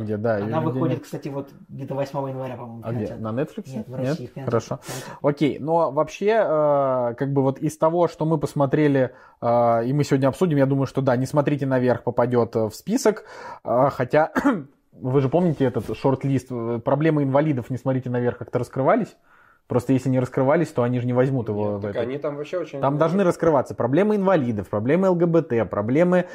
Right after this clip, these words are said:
Speaker 1: э, ц-, там, цветного населения. Там же был список, помните?
Speaker 3: Там
Speaker 1: То есть щас
Speaker 3: очень
Speaker 1: очень много кто
Speaker 3: жёстко,
Speaker 1: пролетит.
Speaker 3: э,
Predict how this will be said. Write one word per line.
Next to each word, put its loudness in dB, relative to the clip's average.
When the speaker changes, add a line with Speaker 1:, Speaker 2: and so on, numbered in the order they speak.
Speaker 1:
э, 2
ц-, -10
там, 2
цветного -2
населения. -2
Там 0
же 2
был 4
список, -2
помните? 0
Speaker 3:
Там -6
Speaker 1:
То 2
есть 0
щас 2
Speaker 3:
очень 4
Speaker 1:
очень -4
много 0
кто 0
Speaker 3:
жёстко, 2
Speaker 1:
пролетит. 0
Speaker 3:
э, -2